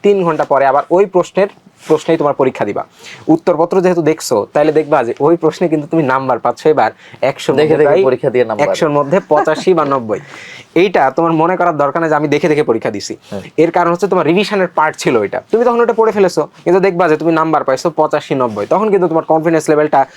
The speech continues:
Speaker 1: জিরো থেকে একদম একশো লেভেলে চলে যাবে। এটা তোমার জন্য অনেক বেশি ইফেক্টিভ হইতে পারে।
Speaker 2: তবে এখানে আমি আরেকটা জিনিস অ্যাড করতে পারি, যে সেটা হচ্ছে এখন আসলে, আহ, আহ, পরীক্ষা যেটা তুমি বললা যে মডেল টেস্ট হচ্ছে সাতটা, আটটা,
Speaker 1: হুম।
Speaker 2: নয়টা,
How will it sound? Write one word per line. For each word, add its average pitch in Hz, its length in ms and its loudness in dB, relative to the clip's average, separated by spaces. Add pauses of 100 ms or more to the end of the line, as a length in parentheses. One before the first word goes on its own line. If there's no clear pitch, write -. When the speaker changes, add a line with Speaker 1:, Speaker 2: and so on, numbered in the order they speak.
(120)
Speaker 1:
জিরো 185 280 2
থেকে 180 160 -2
একদম 156 280 0
একশো 170 400 -2
লেভেলে 113 260 0
চলে 101 200 -6
যাবে। 90 140 -6 (300)
এটা 170 180 2
তোমার 156 220 -6
জন্য 143 200 -4
অনেক 139 180 -2
বেশি - 180 -4
ইফেক্টিভ 107 340 -6
হইতে 98 160 -8
পারে। - 180 -8 (120)
Speaker 2:
তবে 185 180 2
এখানে 190 160 0
আমি 175 140 0
আরেকটা 147 240 -2
জিনিস 151 220 -8
অ্যাড 117 200 -2
করতে - 200 -6
পারি, 120 300 -8 (120)
যে - 180 -6
সেটা 135 280 -2
হচ্ছে 131 220 -2
এখন 123 240 -2
আসলে, 127 280 0
আহ, 98 720 -4 (680)
আহ, 87 120 0 (300)
পরীক্ষা 139 600 0 (100)
যেটা 117 340 0 (100)
তুমি 117 160 -4 (100)
বললা 95 380 -2
যে 107 160 2
মডেল 104 340 -2
টেস্ট 113 320 -2
হচ্ছে 110 160 -6
সাতটা, - 560 -8 (180)
আটটা, 98 300 -4
Speaker 1:
হুম। 104 100 -6
Speaker 2:
নয়টা, 92 320 -4